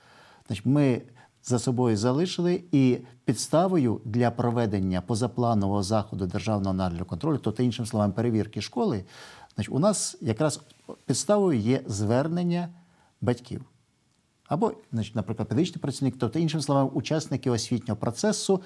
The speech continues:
щодо порушень їхніх прав у закладі освіти. Але у даному випадку, у даному випадку під час перевірки будуть з'ясовуватися лише питання, зазначені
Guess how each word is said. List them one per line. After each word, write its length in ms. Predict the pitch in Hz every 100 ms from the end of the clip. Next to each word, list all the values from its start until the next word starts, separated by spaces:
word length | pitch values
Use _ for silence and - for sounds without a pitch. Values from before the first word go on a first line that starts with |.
| -
щодо 680 | - - - 185 185 185 180 180 - -
порушень 560 | 135 143 190 - 175 175 -
їхніх 500 | 113 123 143 - 107
прав 460 | - 131 180 214 208 _ _
у 160 | 143 165 156
закладі 500 | 104 147 - 107 107
освіти. 520 | 92 - 95 - 110 - - -
Але 380 | 147 151 147 147
у 80 | 151
даному 360 | 127 214 240 233
випадку, 580 | 165 131 104 - 95 92 -
у 60 |
даному 280 | 104 117 107
випадку 500 | 98 95 92 110 107 - - - -
під 140 | 127
час 200 | 135 -
перевірки 640 | - 107 113 214 214 104 -
будуть 380 | 98 139 139 113
з'ясовуватися 720 | 113 110 135 113 98 - 98
лише 320 | 95 107 110
питання, 680 | - 107 156 208 196 120 92 -
зазначені 840 | 101 104 90 104 120 - 123 123